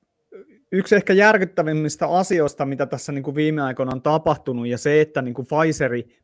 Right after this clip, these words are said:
myöntää sen, että he tiesi, että tämmöstä ei, että ei, että he ei ole edes testannut sitä. Ja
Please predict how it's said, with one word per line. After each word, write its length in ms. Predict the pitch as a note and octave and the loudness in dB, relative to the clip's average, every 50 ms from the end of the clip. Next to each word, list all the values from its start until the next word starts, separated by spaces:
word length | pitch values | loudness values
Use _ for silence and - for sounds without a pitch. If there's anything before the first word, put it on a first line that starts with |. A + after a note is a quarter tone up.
| - | -12
myöntää 680 | C#3+ D3 D#3 E3 F3+ F#3 F3 D3+ C3+ - C3+ A#2+ G#2+ G2+ | -8 -4 -2 0 2 2 0 0 -2 -4 -4 -4 -4 -4
sen, 260 | - - B2+ A#2+ A#2 | -2 -2 -2 -2 -2
että 240 | A2+ G#2+ _ - A2+ | -6 -10 _ -10 -10
he 160 | G#2+ C3 C3 | -8 -8 -8
tiesi, 720 | - - E3+ E3+ E3 D3 A#2+ - - A#2+ A2 G#2 _ _ _ _ _ _ _ _ | -8 -6 -2 0 0 0 0 -2 -4 -10 -10 -10 _ _ _ _ _ _ _ _
että 240 | - C3 C3+ - B2+ | -8 -8 -6 -6 -8
tämmöstä 480 | - C#3+ C3+ C#3 C#3+ C3+ A#2+ - - A#2+ | -2 0 0 0 0 -4 -8 -8 -8 -6
ei, 320 | A#2 C3+ C#3 C3+ B2 B2 - - - - | -2 0 0 0 0 -2 -6 -6 -8 -6
että 240 | C3 B2 - - C3 | -6 -6 -2 -2 -2
ei, 240 | C3 C3+ C#3 C#3 - - | -2 -2 -4 -6 -8 -10
että 180 | C#3 C3+ - C#3 | -10 -8 -6 -4
he 120 | C#3+ D#3 | -2 0
ei 120 | D#3+ E3+ | 0 2
ole 80 | E3+ E3 | 2 0
edes 180 | D#3+ D#3 D#3+ - | 0 -2 -4 0
testannut 520 | - D#3+ D#3+ D3+ - - A#2 G2+ F2+ F#2 | 2 2 2 2 0 -8 -8 -8 -10 -14
sitä. 320 | - - - - - _ - _ _ _ _ _ _ _ _ _ - | -16 -18 -20 -20 -20 _ -20 _ _ _ _ _ _ _ _ _ -4
Ja 200 | B2+ C3 C3 - | 0 0 0 0